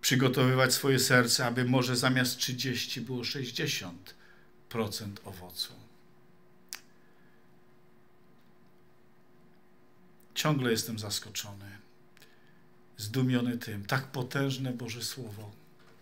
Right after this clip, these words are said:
działające na moje serce. Panie, ile owocu jest.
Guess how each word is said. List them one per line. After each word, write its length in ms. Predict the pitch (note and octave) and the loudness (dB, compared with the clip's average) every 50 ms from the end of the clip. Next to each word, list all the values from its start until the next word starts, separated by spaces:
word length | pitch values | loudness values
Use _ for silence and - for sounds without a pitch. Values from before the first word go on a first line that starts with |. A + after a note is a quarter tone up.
| - - - - - - - - - - | -20 -20 -20 -20 -20 -20 -20 -20 -12 -4
działające 640 | - C3 C3 C3 C3+ C3+ C3+ C#3 C#3 C3 - C3+ B2 | 0 2 4 4 4 4 4 2 2 0 -2 -2 0
na 140 | B2 B2 A#2+ | 0 0 0
moje 300 | A#2+ B2+ B2+ B2+ B2 A#2 | 0 0 0 0 0 0
serce. 500 | - - C3 A#2 G#2+ - - - - A#2 G#2+ G#2 - - - - - - - - - - - - - - - - - - - - - | -2 -2 -4 -6 -8 -8 -8 -8 -8 -10 -14 -18 -18 -20 -20 -20 -20 -20 -20 -20 -20 -20 -20 -20 -20 -20 -20 -20 -20 -20 -20 -10 -6
Panie, 240 | - C#3 B2+ B2 | -2 0 0 0
ile 340 | - - C#3 C3+ C3+ C#3 C3+ | 0 -2 -4 -4 -4 -4 -6
owocu 480 | C3+ C3 - B2 B2+ B2 - - - C3+ | -6 -8 -8 -6 -6 -6 -6 -8 -10 -10
jest. 520 | G#2 G2+ G2+ G#2 G2+ - - - - - | -12 -14 -14 -12 -12 -12 -12 -12 -16 -20